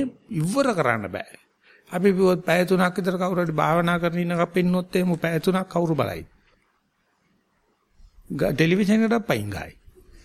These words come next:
මේ මොන හොන්තුවක්ද? මේ උදේ ඉඳලා හැන්ද වෙනකන් ඇද්ද ගහන වාඩි වෙලා ඉන්න චෝක මොකයි බලන්න තියෙන්නේ? උණු හරපයක් තිබ්බන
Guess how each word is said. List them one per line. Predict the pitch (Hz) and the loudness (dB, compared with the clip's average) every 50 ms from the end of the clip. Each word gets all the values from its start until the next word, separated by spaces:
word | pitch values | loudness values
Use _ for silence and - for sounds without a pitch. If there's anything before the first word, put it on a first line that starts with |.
| _ _ _ - | _ _ _ -4
මේ | 240 302 330 | -2 -2 0
මොන | 294 285 285 277 | 0 2 4 6
හොන්තුවක්ද? | 220 196 220 240 226 214 - 156 123 117 117 120 | 8 8 8 8 6 4 4 4 2 2 0 0
මේ | 147 202 226 | 2 2 4
උදේ | 196 165 139 151 147 | 4 4 4 4 2
ඉඳලා | 147 147 147 127 | 2 2 2 2
හැන්ද | 127 131 147 147 | 2 2 2 2
වෙනකන් | 151 151 147 151 143 135 | 2 2 2 2 0 0
ඇද්ද | 131 123 123 135 147 | -2 -4 -4 -2 2
ගහන | 143 147 143 139 143 135 | 4 4 6 6 6 4
වාඩි | 123 120 120 139 139 | 4 4 4 4 4
වෙලා | 156 175 190 214 | 4 4 4 4
ඉන්න | 214 214 208 | 4 2 4
චෝක | 180 214 214 208 233 | 4 4 4 4 2
මොකයි | 226 240 - 277 285 | 0 2 2 4 4
බලන්න | 330 359 339 240 156 | 4 4 4 0 -2
තියෙන්නේ? | 113 113 95 - - _ _ _ _ _ _ _ _ _ _ _ _ _ - _ - - - - | -2 -6 -12 -12 -14 _ _ _ _ _ _ _ _ _ _ _ _ _ -20 _ -20 -20 -20 -4
උණු | - 180 190 240 | -2 2 4 6
හරපයක් | 285 294 302 277 262 202 151 143 | 6 6 6 6 4 4 4 4
තිබ්බන | - 151 127 120 127 127 131 | 2 0 2 4 2 2 2